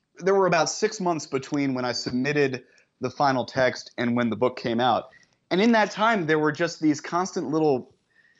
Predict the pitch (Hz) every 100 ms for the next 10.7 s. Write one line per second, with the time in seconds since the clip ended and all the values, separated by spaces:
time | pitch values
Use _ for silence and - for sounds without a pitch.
0 | _ _ _ _ 123 131 180 185 143 160
1 | 170 165 156 127 139 147 123 147 156 -
2 | 101 95 120 117 110 - _ _ _ -
3 | - 156 156 151 147 143 139 151 147 131
4 | 143 143 131 131 117 - 123 135 131 -
5 | 143 147 135 120 143 131 - 143 139 123
6 | 113 117 113 131 123 - 131 113 - -
7 | - - 233 185 175 - 160 - - 131
8 | 120 113 - _ _ _ 110 151 165 156
9 | 139 127 127 110 139 131 120 117 107 110
10 | - 117 117 - 120 113 -